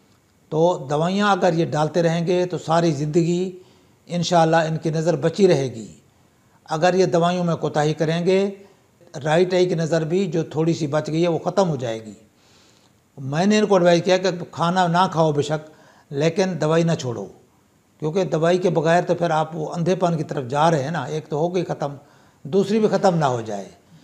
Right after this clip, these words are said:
इसलिए इनको ताकीद की है ताकि ये दवाई डालते रहें।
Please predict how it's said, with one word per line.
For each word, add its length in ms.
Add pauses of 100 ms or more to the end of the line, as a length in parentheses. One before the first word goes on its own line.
(260)
इसलिए 420
इनको 200
ताकीद 460
की 180
है 220 (640)
ताकि 260
ये 240
दवाई 280
डालते 320
रहें। 300